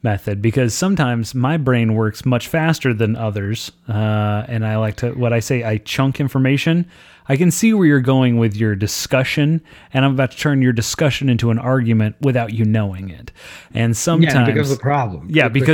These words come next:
Speaker 1: because you're presenting a fucking problem, because what, the way your mind works
Speaker 2: And
Speaker 1: is
Speaker 2: you're just
Speaker 1: wrong.
Speaker 2: wrong.
Speaker 1: Yeah,
Speaker 2: Yeah.
Speaker 1: yeah. No, no.
Speaker 2: <laughs> Just wrong.
Speaker 1: Yeah, it's wrong. Yeah. It's like the breathe it in method. Uh, you gotta breathe that in.
Speaker 2: Mm-hmm.
Speaker 1: Digest it.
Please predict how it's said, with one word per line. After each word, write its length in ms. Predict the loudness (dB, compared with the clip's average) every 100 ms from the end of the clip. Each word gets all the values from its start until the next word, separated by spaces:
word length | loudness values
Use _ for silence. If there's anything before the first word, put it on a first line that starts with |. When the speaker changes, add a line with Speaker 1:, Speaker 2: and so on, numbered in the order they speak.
| 2
Speaker 1:
because 40 | 2
you're 240 | 4 4
presenting 560 | 2 2 2 2 0 -2
a 80 |
fucking 380 | -2 -4 -2 -4
problem, 520 | -2 0 0 2 2
because 480 | 0 0 0 -2 -6 -16 _
what, 320 | -8 -2 0 0
the 80 |
way 120 | 0 2
your 220 | 2 2
mind 260 | 2 2
works 280 | 2 2 0
Speaker 2:
And 80 | -2
Speaker 1:
is 40 | 2
Speaker 2:
you're 120 | 2
just 160 | 2
Speaker 1:
wrong. 100 | 0
Speaker 2:
wrong. 380 | -2 -4 -8 -12 -4
Speaker 1:
Yeah, 180 | -2 -2
Speaker 2:
Yeah. 220 | -4 -4 -2 -4 -2
Speaker 1:
yeah. 80 | -2 0
No, 80 | -2
no. 100 | -4
Speaker 2:
<laughs> 20 |
Just 180 | -6 -6
wrong. 420 | -4 -4 -4 -2
Speaker 1:
Yeah, 140 | 0 -2
it's 120 | -2
wrong. 240 | -4 -6 -6
Yeah. 100 | -8 -8 -10 -4
It's 140 | -2
like 120 | 0 -2
the 60 |
breathe 260 | 0 2 2
it 60 | 2
in 160 | 2
method. 380 | 0 0 -2 -2
Uh, 100 | -2
you 120 | 0 2
gotta 160 | 0
breathe 240 | 4 4 4
that 180 | 2
in. 300 | 2 0 -4 -8 -20 _ _ -20 -20 -20 -20 _
Speaker 2:
Mm-hmm. 360 | 0 4 4 2 -2 _
Speaker 1:
Digest 480 | -2 0 0 0 0
it. 160 | -2